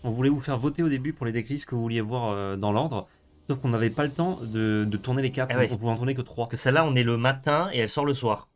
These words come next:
Speaker 1: Exactement. Du coup, on s'est dit, si jamais il y en a une qu'on tourne pas et que tout le monde la demande, <laughs> mais on l'aurait pas et
Speaker 2: Ah,
Speaker 1: ça aurait été
Speaker 2: ouais,
Speaker 1: dommage.
Speaker 2: ouais, foutu.
Speaker 1: Euh, ça, euh, c'est pas incroyable.
Speaker 2: <laughs>
Speaker 1: C'est sûr.
Speaker 2: Ah, éternue coude, pardon.
Speaker 1: Si c'est Rogue,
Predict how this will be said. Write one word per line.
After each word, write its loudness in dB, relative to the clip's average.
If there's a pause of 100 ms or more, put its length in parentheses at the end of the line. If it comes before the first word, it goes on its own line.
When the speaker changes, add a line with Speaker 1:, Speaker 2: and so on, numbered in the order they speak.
(160)
Speaker 1:
Exactement. -2
Du -2
coup, 2
on -2
s'est -2
dit, -2
si -2
jamais 4
il 2
y 0
en 2
a 4
une 2
qu'on -6
tourne -2
pas -2
et -2
que -4
tout -6
le 0
monde 0
la 2
demande, -2
<laughs> -16
mais -6 (280)
on -2
l'aurait 0
pas -4
et -2
Speaker 2:
Ah, -4
Speaker 1:
ça -2
aurait 4
été -4
Speaker 2:
ouais, 0
Speaker 1:
dommage. 0
Speaker 2:
ouais, -4
foutu. -10 (840)
Speaker 1:
Euh, 0
ça, -4
euh, -4
c'est -12
pas -10
incroyable. -6 (300)
Speaker 2:
<laughs> 10
Speaker 1:
C'est 2
sûr. -6 (720)
Speaker 2:
Ah, 4
éternue 2
coude, 0 (180)
pardon. 2 (360)
Speaker 1:
Si -4
c'est 2
Rogue, 0